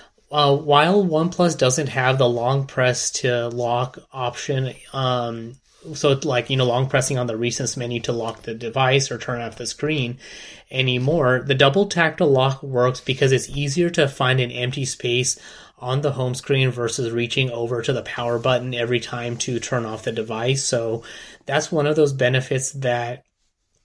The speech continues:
the OnePlus launcher has over the Pixel six launcher.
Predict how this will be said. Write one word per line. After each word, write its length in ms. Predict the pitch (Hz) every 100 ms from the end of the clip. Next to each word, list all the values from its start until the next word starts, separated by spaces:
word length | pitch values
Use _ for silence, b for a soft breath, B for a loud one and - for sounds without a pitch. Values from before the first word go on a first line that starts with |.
| _ -
the 120 | 143
OnePlus 720 | 127 131 135 143 131 - - -
launcher 420 | 135 123 127 139
has 300 | 120 127 127
over 240 | 120 120 117
the 80 |
Pixel 360 | 104 131 - 117
six 300 | - 151 -
launcher. 640 | 117 113 110 - 123 143